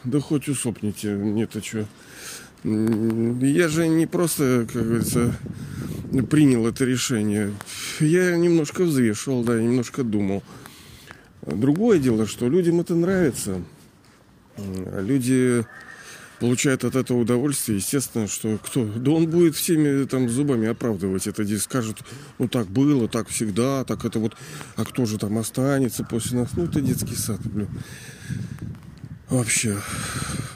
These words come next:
Потом плюс там эго замешано, когда, м, ценность души повышает за счёт чего-то там. Хотя, чё ты там родил-то?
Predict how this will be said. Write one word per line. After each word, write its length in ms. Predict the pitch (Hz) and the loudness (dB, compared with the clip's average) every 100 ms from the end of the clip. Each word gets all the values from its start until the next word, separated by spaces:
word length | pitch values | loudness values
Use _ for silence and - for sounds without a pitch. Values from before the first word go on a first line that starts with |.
| - | -6
Потом 300 | - 147 175 | -2 2 2
плюс 240 | 156 160 139 | 4 2 2
там 220 | 147 135 | 2 2
эго 240 | 170 147 | 2 2
замешано, 600 | 131 139 143 127 - 127 | 2 2 2 0 -2 -2
когда, 400 | 113 120 120 120 - - - - - - - - | -2 0 2 0 -2 -14 -20 -20 -18 -16 -14 -6
м, 840 | 98 101 104 104 98 101 110 104 - - - - - 120 113 113 | -2 0 2 2 0 -2 -4 -4 -6 -12 -10 -10 -12 -10 -8 -6
ценность 480 | - 147 131 117 104 | -2 2 2 0 0
души 540 | 120 - 135 120 110 - - - - - | -2 0 2 2 2 -2 -12 -12 -10 -2
повышает 540 | 120 123 - 127 113 | 0 2 2 0 0
за 160 | 101 113 | 0 -2
счёт 240 | - 117 | -2 -6
чего-то 440 | - 143 127 120 110 | -2 0 2 0 -2
там. 260 | 117 110 113 - - - - - - - - - - | -2 -4 -4 -12 -20 -20 -18 -18 -20 -20 -20 -20 -6
Хотя, 480 | 113 - 123 113 107 - - - - - - - - - - - | -4 0 0 0 -2 -6 -14 -14 -12 -8 -8 -4 -4 -4 -6 -4
чё 180 | - 226 | 0 2
ты 140 | 220 143 | 2 0
там 220 | 135 131 | 2 2
родил-то? 520 | 143 147 175 117 | 2 4 4 2